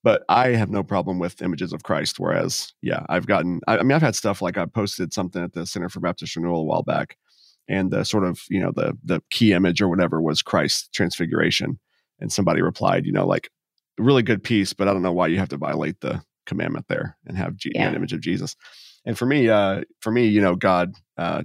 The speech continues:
Speaker 1: did icon among us by putting on flesh.
Speaker 2: Mm-hmm.
Speaker 1: So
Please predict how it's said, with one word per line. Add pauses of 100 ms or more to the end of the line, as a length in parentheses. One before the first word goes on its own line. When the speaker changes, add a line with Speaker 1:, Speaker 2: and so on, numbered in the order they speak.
(120)
Speaker 1:
did
icon
among
us
by
putting
on
flesh.
Speaker 2:
Mm-hmm.
Speaker 1:
So